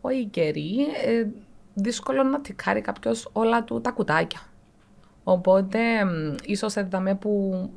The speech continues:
πολλοί επαγγελματίες μπορεί να, ε, αυτοπροσδιοριστούν ίσως ως, ως unhappy. Παίρνουμε το λέω με κλίμακα, με κλίμακα, sorry. Ε, υπάρχουν έτσι αναλόγως με τον επαγγελματία, αναλόγως με τον άνθρωπο,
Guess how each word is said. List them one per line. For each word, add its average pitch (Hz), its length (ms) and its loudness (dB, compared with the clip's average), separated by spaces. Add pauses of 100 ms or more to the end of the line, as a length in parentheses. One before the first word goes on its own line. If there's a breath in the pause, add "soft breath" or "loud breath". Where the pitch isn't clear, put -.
(120)
πολλοί 175 240 4
επαγγελματίες 175 800 -2
μπορεί 170 200 -4
να, 170 360 -6 (560 loud breath)
ε, - 80 -8 (480)
αυτοπροσδιοριστούν 175 1000 -2
ίσως 175 300 -2
ως, 170 240 -4 (280)
ως 175 140 -4
unhappy. 165 640 -4 (560 loud breath)
Παίρνουμε 254 320 4
το 214 80 4
λέω 202 140 2
με 226 120 4
κλίμακα, 185 680 0
με 180 160 2
κλίμακα, 175 420 0 (140)
sorry. 151 240 -4 (260)
Ε, 175 440 -2 (1600 loud breath)
υπάρχουν 208 440 2
έτσι 202 260 -2
αναλόγως 180 400 4
με 185 120 0
τον 180 160 2
επαγγελματία, 175 580 0
αναλόγως 175 460 -2
με 190 80 0
τον 160 160 -2
άνθρωπο, 226 360 -2